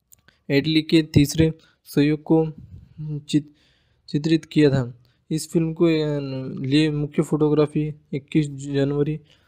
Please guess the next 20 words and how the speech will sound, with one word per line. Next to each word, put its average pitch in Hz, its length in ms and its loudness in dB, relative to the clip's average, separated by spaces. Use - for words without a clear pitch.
दो 139 120 2
हज़ार 139 180 2
उन्नीस 147 320 0
को 156 480 -4
शुरू 143 260 -2
हुई, 123 240 -2
जहां 160 340 0
मुख्य 156 340 0
रूप 156 220 2
से 160 360 2
चेन्नई 160 340 6
के 160 320 6
आप-, - 600 0
आसपास 160 520 4
हुई 147 260 0
थी। 131 260 -4
दिल्ली 147 480 0
में 170 200 -2
एक 151 540 -4
मामूली 156 640 0